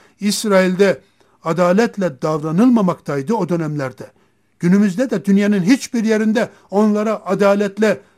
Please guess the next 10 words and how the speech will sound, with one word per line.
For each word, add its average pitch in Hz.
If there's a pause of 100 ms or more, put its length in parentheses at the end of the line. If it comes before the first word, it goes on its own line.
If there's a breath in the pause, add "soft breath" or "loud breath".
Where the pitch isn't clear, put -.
(160 soft breath)
davranılmamaktadır. 175 (1400)
Başka 175 (600)
bir 147
şey 131
daha 135
diyor. 110 (420)
Korkunç 185
bir 151
şey 127
diyor. 110